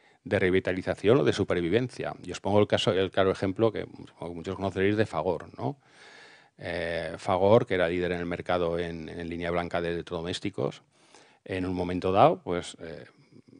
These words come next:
por, por circunstancias de mercado, circunstancias internas, como puede pasar a cualquier gran empresa, pues hace concurso de acreedores. Estamos hablando, creo, de hace unos diez, doce años,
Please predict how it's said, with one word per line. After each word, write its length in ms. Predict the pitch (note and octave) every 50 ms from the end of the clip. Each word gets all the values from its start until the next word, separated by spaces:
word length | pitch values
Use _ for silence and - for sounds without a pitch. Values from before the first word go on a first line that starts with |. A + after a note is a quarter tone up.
| - _ _ _ _ - _ _ _ _ _
por, 640 | _ - E2+ E2 D#2+ D#2+ D#2 D#2+ E2 E2 D#2 D#2 - - - _ _ _ _ _ _ _ D3 C#3 _ _ _ _ _ _ _
por 160 | - - -
circunstancias 640 | - F#2 E2+ - - - - F#2+ F2 - - F#2
de 80 | E2+ F#2
mercado, 480 | F2 F2 D2+ - - B2+ C#3+ D3+ E3 D#3
circunstancias 520 | - G2+ E2+ E2+ D#2+ - F#2+ F2+ F2 E2
internas, 360 | E2+ E2+ - C3 D3 D#3 -
como 160 | - G2 E2
puede 180 | _ - F#2+ G2
pasar 260 | - F#2 - G2+ F#2+
a 100 | F#2 F2
cualquier 340 | - - F2 E2 - F2+ F2+
gran 220 | F2+ F2 F2+ F#2
empresa, 500 | F2+ F2 F2 - F2 F#2 - B2 B2 B2 _ - _ - - - - - - - _ _ _ _ _ _ _ _
pues 380 | - F2 E2 E2 E2 - - -
hace 200 | F2 - F#2 E2
concurso 400 | E2+ E2 E2+ - F#2+ - - G2
de 80 | F2
acreedores. 680 | F2+ - F2+ F2+ F2+ F2+ G2+ G#2+ A2+ C3 C#3 - - - _ _ _ _ _ _ _ _ _ _ _ _ _ _ _ _ _ _ _ _ _ _ _ _
Estamos 280 | - - - E2 D2+ -
hablando, 240 | E2+ E2+ E2 E2 D#2+
creo, 360 | - - F2+ E2+ E2 E2 D#2+
de 160 | E2 E2 E2
hace 200 | E2 D#2+ - D#2+
unos 240 | D#2 D#2+ D#2+ D#2+ -
diez, 320 | - F#2 F2+ F2+ E2+ E2
doce 260 | E2 F#2 - - F#2+
años, 300 | F#2 G2 A2 B2 B2+ -